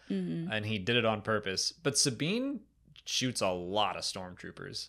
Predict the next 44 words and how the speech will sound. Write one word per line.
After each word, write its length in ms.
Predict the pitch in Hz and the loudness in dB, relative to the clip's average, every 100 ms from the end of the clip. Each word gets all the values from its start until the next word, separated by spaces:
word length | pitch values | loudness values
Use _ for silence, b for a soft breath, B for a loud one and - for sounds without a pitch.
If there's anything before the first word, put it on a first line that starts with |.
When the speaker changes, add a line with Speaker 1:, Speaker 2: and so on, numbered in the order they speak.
| - | 0
Speaker 1:
Oh, 80 | 311 | 0
yeah. 280 | - - - | 2 -2 -2
Speaker 2:
I 80 | - | 2
Speaker 1:
And 80 | 180 | 4
Speaker 2:
was 200 | 220 185 - 165 | 4 2 -6 -4
like, 220 | 117 98 | -2 0
she 220 | - 170 135 | 0 2 4
has 180 | 110 98 | 6 4
a 80 | 85 | 2
hi-, 200 | 101 110 | 2 2
way 300 | 110 135 104 | 8 8 8
higher 260 | 98 98 | 4 2
body 240 | 98 98 95 | 2 0 0
count 300 | 104 98 98 | -6 -6 -6
than 180 | 98 | -8
Chopper 360 | - 101 101 90 | -2 0 0 -2
this 220 | 82 80 | -4 -4
season. 400 | - 92 95 101 - | -4 -6 -12 -12 -6
Speaker 1:
And 140 | 226 247 | 0 2
how 160 | 262 | 4
many 160 | 277 285 | 4 4
times 460 | 277 240 240 233 - | 2 2 2 0 -2
does 320 | 214 208 196 | -2 0 4
Zeb, 440 | 202 226 208 180 - - - | 6 6 4 0 -10 -12 -6
uh, 280 | 190 175 175 - | -2 0 0 -2
knock 500 | 196 196 214 - - - | -2 -2 -2 -10 -20 -12
two 160 | 233 214 | -6 -6
stormtroopers' 800 | - 208 208 220 196 185 - - | -4 -6 -6 -8 -6 -6 -8 -10
heads 340 | 220 214 - | -6 -6 -6
together 520 | - 165 165 165 165 | -8 -4 -4 -2 -4
and, 180 | 165 165 | -4 -6
like, 180 | 160 156 | -6 -6
knock 260 | 175 165 - | -6 -6 -6
them 160 | 185 | -4
out 220 | 160 160 | -2 -4
and 80 | - | -6
possibly 680 | - - - - 143 - - _ _ | -6 -6 -6 -6 -4 -6 -8 _ _
kill 200 | - 196 175 | -8 -6 -2
them? 280 | 185 - | -2 2
Speaker 2:
They're, 140 | 135 143 | 6 6
it's 280 | 147 156 - | 6 4 4
the 100 | 147 | 4
same 360 | - 113 110 | 6 4 2
s-, 180 | 107 | 0